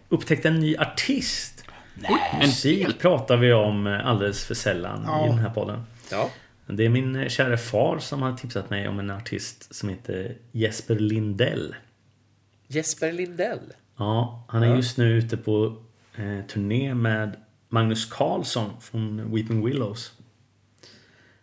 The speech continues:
Speaker 1: Eh, och han spelar lite så, ja, men country rock. Typ.
Speaker 4: Ja,
Speaker 1: En väldigt,
Speaker 2: Kille med gitarr.
Speaker 1: väldigt, eh, härlig röst. Ett, eh, schysst band bakom sig. Han har spelat med First Aid Kit en del också.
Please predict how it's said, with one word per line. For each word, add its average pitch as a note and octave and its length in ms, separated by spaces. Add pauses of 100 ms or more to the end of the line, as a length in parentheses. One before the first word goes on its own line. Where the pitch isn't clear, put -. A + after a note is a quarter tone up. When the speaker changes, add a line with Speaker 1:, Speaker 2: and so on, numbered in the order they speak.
(140)
Speaker 1:
Eh, F2+ 380
och G#2 80
han A#2 100
spelar F#2 360 (340)
lite A2+ 180
så, A2 120 (120)
ja, E3 200
men D#3+ 300
country B2 600 (1000)
rock. - 520 (1500)
Typ. D3+ 200 (460)
Speaker 4:
Ja, C#4+ 220
Speaker 1:
En A2+ 120
väldigt, C3+ 340
Speaker 2:
Kille F3+ 220
med F#3 140
gitarr. D3+ 640 (320)
Speaker 1:
väldigt, A#2 460
eh, A2 60 (800)
härlig G2 360
röst. - 380
Ett, G2 440
eh, G#2 260
schysst A2+ 300
band G2+ 380
bakom G2 300
sig. G#2 120
Han G#2 80
har G#2+ 60
spelat A2 280
med A2 140
First - 280
Aid G#2+ 160
Kit - 320
en B2 100
del A2 140
också. A2+ 320